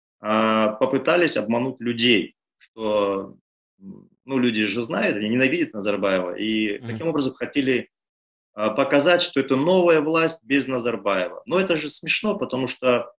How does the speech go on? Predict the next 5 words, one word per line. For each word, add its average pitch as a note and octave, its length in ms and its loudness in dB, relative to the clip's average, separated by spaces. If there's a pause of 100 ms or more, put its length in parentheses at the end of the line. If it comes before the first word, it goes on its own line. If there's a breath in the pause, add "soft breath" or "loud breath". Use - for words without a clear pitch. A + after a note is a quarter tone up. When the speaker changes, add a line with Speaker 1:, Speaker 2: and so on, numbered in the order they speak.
(220)
Speaker 1:
город — E3+ 560 2
столица G2+ 840 -2
Нур-Султан, B2 880 -2 (320)
университет D3 920 0
Нур-Султан, A#2+ 960 -2